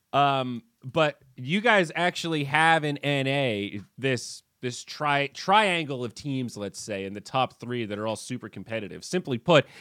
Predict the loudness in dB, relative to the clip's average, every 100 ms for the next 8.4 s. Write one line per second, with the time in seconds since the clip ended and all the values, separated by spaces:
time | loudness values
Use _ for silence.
0 | -4 2 2 2 4 8 8 6 0 0
1 | -2 -2 -2 -2 -2 -2 -4 -4 -4 -6
2 | -6 -8 -8 -8 -10 -10 -12 _ -4 2
3 | 4 4 0 -4 0 0 0 -2 -4 -4
4 | -8 -10 -8 -2 2 2 2 -4 -4 -4
5 | -6 -4 0 0 -2 -8 -8 -8 -8 -6
6 | -6 -6 -6 -4 -2 -2 -4 -6 -4 -4
7 | -4 -2 0 0 -2 -4 -8 -10 -12 -10
8 | -8 -4 -4